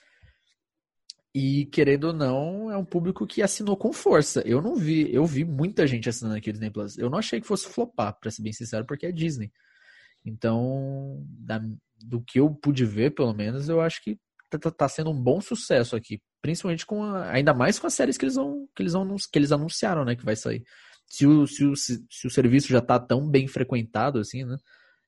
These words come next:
e com tanta gente devota a ele com pouca coisa lançada, imagina quando sair esses cem títulos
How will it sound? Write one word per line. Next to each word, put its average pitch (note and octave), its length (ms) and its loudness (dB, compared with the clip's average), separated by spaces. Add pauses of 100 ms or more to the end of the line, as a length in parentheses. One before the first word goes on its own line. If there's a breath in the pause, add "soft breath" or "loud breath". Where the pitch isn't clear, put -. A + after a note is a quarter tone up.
(120)
e A2 80 -2
com A2+ 160 -8
tanta B2+ 280 6
gente B2+ 260 2
devota A2+ 580 4
a A2+ 40 6
ele A2 160 6
com A2 300 -6
pouca C3 280 6
coisa C#3+ 360 2
lançada, G#2+ 440 -2
imagina C3 440 4
quando C#4+ 180 -4
sair C#4 260 0
esses D#3 240 2
cem E3+ 240 4
títulos C#3+ 420 4